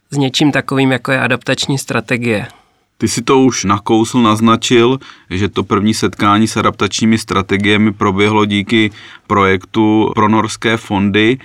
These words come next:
Speaker 2: Pro která města jste ty první adaptační strategie zpracovávali a jak se to celé seběhlo, že jste se s kolegy z C I dvě do tohodle pustili?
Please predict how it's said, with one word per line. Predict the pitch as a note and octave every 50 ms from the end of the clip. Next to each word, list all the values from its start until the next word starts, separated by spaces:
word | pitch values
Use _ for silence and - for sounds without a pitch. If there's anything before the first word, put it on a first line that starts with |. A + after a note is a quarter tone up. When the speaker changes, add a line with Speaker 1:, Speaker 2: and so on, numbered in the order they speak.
| - - - - _ -
Speaker 2:
Pro | A2+ A2 -
která | - - E3 E3 D#3+ C#3+
města | B2+ A2 G2+ G2 G2 - - - G#2 G2+ G2 F#2+ - -
jste | D#2 E2+ F#2+ F#2 - - G#2+ F#2+
ty | - A2
první | - - - A2+ G2+ G2 G#2 G#2+ G2+
adaptační | - G2+ G#2+ G2+ F#2+ - - G2+ - - - G#2+ G2
strategie | - - G#2 G2+ F#2+ - F#2+ F#2+ G2 G2 G2 F#2
zpracovávali | - - - F#2 F#2+ - - A2 G2 F#2+ F#2+ G2 G2 G2+ G2+ G2+ G#2 G#2 G#2
a | G2+
jak | G2 F#2+ F#2+ -
se | - A2+
to | G#2 A2 G#2 G2 - - - - _ -
celé | - G#2+ G2+ G2 G#2 G#2
seběhlo, | - A#2 G2+ G2+ A2+ B2 A2+ F#2 F#2
že | F#2
jste | - - F#2 E2
se | - G2
s | - -
kolegy | - F#2 F#2+ F#2 F2+ F2 F2 F2
z | -
C | - G#2 F#2
I | E2+ F2+
dvě | F2+ F2+ F#2 F2+
do | F2 -
tohodle | - F#2+ F#2 F2+ F2 F#2 E2+
pustili? | - F#2 F2 - - - F#2 F2 E2